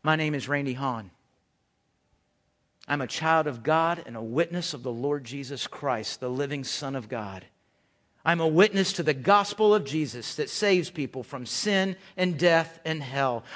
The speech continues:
I am a witness to His truth and His truth alone. And in that, I touch eternity.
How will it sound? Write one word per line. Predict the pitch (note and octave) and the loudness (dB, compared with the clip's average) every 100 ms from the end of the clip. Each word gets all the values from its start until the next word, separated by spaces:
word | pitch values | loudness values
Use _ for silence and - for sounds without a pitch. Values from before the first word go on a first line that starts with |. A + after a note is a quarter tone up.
| - | 2
I | G3 | 4
am | F#3+ | 6
a | F3 | 6
witness | F3+ A#3 A3+ A3+ - | 8 6 4 2 4
to | F3 | 4
His | D3+ G3+ - | 8 6 4
truth | - A#3 B3 C4 - - - | 2 6 6 4 -4 -8 2
and | F3+ | 2
His | E3+ G#3+ - | 6 4 4
truth | - A3 G3+ | 2 4 6
alone. | G#3 G3 F#3 E3 C#3+ - - | 4 6 4 4 -2 -6 2
And | G3 | 4
in | F#3 E3 C#3 | 4 2 4
that, | A#3+ A#3+ D#3 - - - - _ _ _ _ _ _ _ _ _ _ | 8 8 6 0 -14 -14 -16 _ _ _ _ _ _ _ _ _ _
I | - D#3 | 0 0
touch | - D3+ - | 0 -4 -6
eternity. | A#2 - A2 | -6 -10 -10